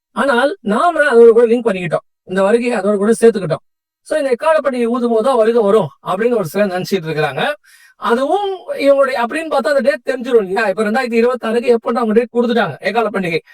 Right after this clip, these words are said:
அப்ப அடுத்த கூட்டம் அடுத்த வரும்போது இதே மாதிரி ஒண்ணு சொல்லுவாங்க உங்களுக்கு, இத்தனை தேதி இயேசு வருவாரு, ஏன்னா அன்னைக்கு ஒரு எக்கால பண்டிகை வரும். So, எக்கால பண்டிகையினுடைய காரியம் நடைபெற்றதுனால அன்னைக்கு இவங்க விசேஷமா கொண்டாடுறாங்க. இஸ்ரவேலர்களை பொறுத்த வரைக்கும்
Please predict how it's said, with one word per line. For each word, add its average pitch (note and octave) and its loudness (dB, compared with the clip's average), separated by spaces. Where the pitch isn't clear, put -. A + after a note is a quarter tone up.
அப்ப B3 -2
அடுத்த C#4+ -2
கூட்டம் C#4+ -2
அடுத்த B3+ 0
வரும்போது C4+ 2
இதே B3+ -2
மாதிரி B3+ -2
ஒண்ணு G3+ 0
சொல்லுவாங்க A3 -2
உங்களுக்கு, F3+ -4
இத்தனை A#3 -2
தேதி A3+ 2
இயேசு G#3+ 4
வருவாரு, G3 0
ஏன்னா B3+ 0
அன்னைக்கு A3 0
ஒரு G#3 -4
எக்கால A#3 -2
பண்டிகை F#3 -8
வரும். F3+ -2
So, C#4+ -2
எக்கால D4 0
பண்டிகையினுடைய A3 -2
காரியம் G3 -2
நடைபெற்றதுனால E3 -4
அன்னைக்கு C4 -4
இவங்க G#3 2
விசேஷமா G3+ -2
கொண்டாடுறாங்க. E3+ -2
இஸ்ரவேலர்களை C#4+ 0
பொறுத்த F#3+ -4
வரைக்கும் F3 -2